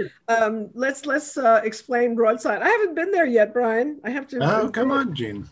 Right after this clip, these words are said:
Speaker 1: And I'm only blocks away from you. I, I work too much. You know, I just work too much. I gotta get over there.
Speaker 2: <laughs>
Speaker 1: But, uh, tell me,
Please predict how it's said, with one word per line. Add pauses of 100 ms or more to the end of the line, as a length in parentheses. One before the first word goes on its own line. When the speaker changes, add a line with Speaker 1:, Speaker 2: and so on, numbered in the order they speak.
(100)
Speaker 1:
And
I'm
only
blocks
away
from
you.
I,
I
work
too
much.
You
know,
I
just
work
too
much.
I
gotta
get
over
there. (120)
Speaker 2:
<laughs>
Speaker 1:
But,
uh,
tell
me,